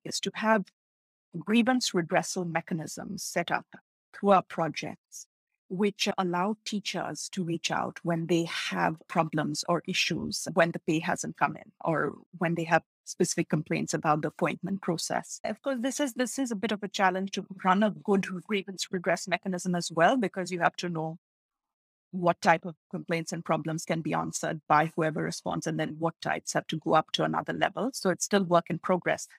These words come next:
But I think there's a lot of promise here. It's been done very successfully in New York City Public Schools, which is probably one of the most politicized political school systems around. So I think there is hope there. So those would be, I think,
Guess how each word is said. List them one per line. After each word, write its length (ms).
But 80
I 40
think 200
there's 160
a 60
lot 240
of 160
promise 360
here. 300
It's 220
been 160
done 200
very 200
successfully 880
in 260
New 160
York 260
City 220
Public 380
Schools, 320
which 120
is 120
probably 340
one 160
of 80
the 80
most 280
politicized 800
political 600
school 320
systems 680
around. 500
So 260
I 100
think 260
there 160
is 160
hope 220
there. 300
So 260
those 440
would 180
be, 180
I 140
think, 300